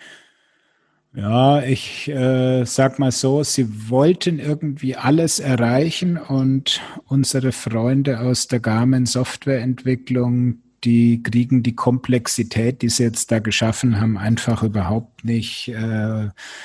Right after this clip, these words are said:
gebacken und kriegen, können die beherrschen. Ähm, also ich fand es auch sehr problematisch mit diesen zwei, drei Vorschlägen, die er dir teilweise da macht.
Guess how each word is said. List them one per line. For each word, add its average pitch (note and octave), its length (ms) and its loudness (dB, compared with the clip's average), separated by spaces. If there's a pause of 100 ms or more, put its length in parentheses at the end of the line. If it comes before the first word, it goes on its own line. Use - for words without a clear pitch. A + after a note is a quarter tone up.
(260)
gebacken B2+ 640 2
und A#2 680 -4 (140)
kriegen, B2 500 -2
können A#2+ 280 2
die A#2 120 2
beherrschen. B2 760 2 (520)
Ähm, A#2+ 380 0
also A#2+ 200 -2
ich C#3 140 0
fand C#3 240 2
es B2+ 140 -2
auch B2 160 2
sehr C3 220 2
problematisch A#2+ 920 -2
mit A#2 360 0
diesen A#2 360 0
zwei, A#2+ 680 2 (280)
drei A2 400 4
Vorschlägen, A#2+ 1000 0
die A#2+ 120 -2
er A#2+ 80 -2
dir A#2 240 -2
teilweise A#2 720 0
da A2 180 0
macht. B2 460 0